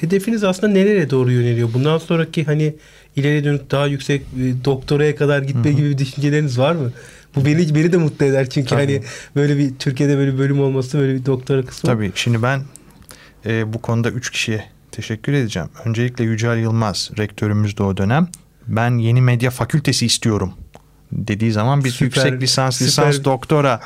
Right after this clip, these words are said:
Speaker 1: <laughs>
Speaker 2: istiyorum'a" düşürttürdük beklentisini ki o bunun gerçekleşmesi için çok uğraştı. Şu an doktorası da onun açılacak. İkinci kişi İsmail Hakkı Polat'tı. Ee, o mobil iletişim üzerine çok vurgu yaptı. Üçüncüsü de Lemi Baruch'tu. O da Annenberg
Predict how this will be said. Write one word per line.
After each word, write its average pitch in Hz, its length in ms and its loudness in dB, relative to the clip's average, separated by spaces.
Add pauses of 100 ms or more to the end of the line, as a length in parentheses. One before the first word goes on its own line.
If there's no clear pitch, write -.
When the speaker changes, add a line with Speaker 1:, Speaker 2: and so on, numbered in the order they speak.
(100)
Speaker 1:
<laughs> 156 120 -2
Speaker 2:
istiyorum'a" 127 800 2
düşürttürdük 117 680 -2
beklentisini 117 580 0
ki - 140 0
o 113 160 0
bunun 120 200 2
gerçekleşmesi 120 760 -2
için 120 160 -2
çok 123 260 -4
uğraştı. 107 460 -2 (540)
Şu - 180 -2
an 123 140 2
doktorası 120 540 0
da 104 180 -4 (260)
onun 101 320 -4
açılacak. - 640 -4 (520)
İkinci 151 340 2
kişi - 200 -2
İsmail 147 340 2
Hakkı 143 220 -2
Polat'tı. 151 600 -2 (260)
Ee, 110 220 0
o 107 600 -2
mobil 113 340 -2
iletişim 123 380 0
üzerine 107 320 0
çok - 280 -6
vurgu 104 220 -2
yaptı. 101 320 0
Üçüncüsü 151 420 0
de 156 140 2
Lemi 139 240 2
Baruch'tu. 127 380 -2
O 123 120 0
da 123 180 -2
Annenberg 117 500 0